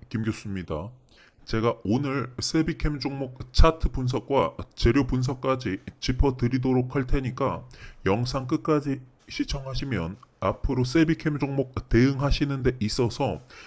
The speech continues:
많은 도움이 되실 겁니다. 자, 그리고 좋아요 한 번씩만 눌러주시면 제가 영상 제작하는 데 있어서 정말 큰 힘이 되니까요. 좋아요 한 번씩만 눌러주시면 좋겠습니다.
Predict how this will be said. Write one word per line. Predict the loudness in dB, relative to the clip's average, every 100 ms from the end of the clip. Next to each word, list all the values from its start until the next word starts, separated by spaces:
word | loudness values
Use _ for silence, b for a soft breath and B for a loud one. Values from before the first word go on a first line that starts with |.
| B -2
많은 | 0 0 -4
도움이 | -4 -4 -4 -4 -4
되실 | -2 0
겁니다. | -2 -6 -8 -2 2 2 2 B B B B 0
자, | 0 2
그리고 | 2 4 4 0 -2
좋아요 | 2 6 8 6
한 | 2 2
번씩만 | 2 2 0 -2 -2 -6 _ -2
눌러주시면 | 2 4 4 0 -4 -2 -2 -4 -8 -6
제가 | 0 2 2
영상 | 2 0 -2 -2 -2 -6 -6
제작하는 | 4 4 4 0 -2 -2 0
데 |
있어서 | 0 0 -4 -2 -4 -4 -10 B B B
정말 | -8 -4 -4 -4
큰 | -6 -4
힘이 | -4
되니까요. | -2 -2 -2 0 0 0 -4 -12 b b _
좋아요 | 4 6 6 4
한 | 2 0
번씩만 | 0 -2 -2 -2 -2 -6 -2
눌러주시면 | 2 4 4 4 0 2 -2 -4 -10 -8
좋겠습니다. | -6 -4 -4 -6 -4 -2 -4